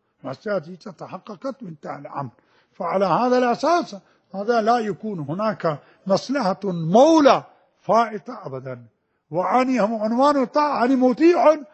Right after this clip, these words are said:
مولى عليه أن يثيبني على طاعته. وعليه يقول الذي يطيع، الذين، الذين قالوا ربنا الله ثم استقاموا تتنزل عليهم الملائكة ألا تخافوا ولا تحزنوا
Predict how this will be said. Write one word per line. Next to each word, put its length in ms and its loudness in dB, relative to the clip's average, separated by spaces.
مولى 240 2
عليه 480 0
أن 160 -4
يثيبني 480 -4
على 200 -6
طاعته. 440 -16
وعليه 400 2
يقول 360 2
الذي 340 0
يطيع، 420 -6
الذين، 560 -2
الذين 600 0
قالوا 440 2
ربنا 300 2
الله 400 4
ثم 260 2
استقاموا 680 2
تتنزل 680 4
عليهم 460 4
الملائكة 580 -2
ألا 340 4
تخافوا 500 -8
ولا 300 6
تحزنوا 500 -6